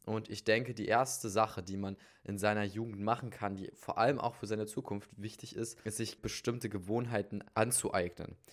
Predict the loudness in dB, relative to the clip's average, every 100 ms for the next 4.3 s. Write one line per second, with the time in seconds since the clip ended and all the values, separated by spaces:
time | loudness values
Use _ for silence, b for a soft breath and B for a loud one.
0 | B _ -2 6 8 10 6 0 -6 -4
1 | 4 6 6 4 0 2 2 2 0 -6
2 | -2 -2 -2 -4 -2 -4 -4 -8 -2 0
3 | 0 -4 -6 B B _ -6 0 -2 2
4 | 4 4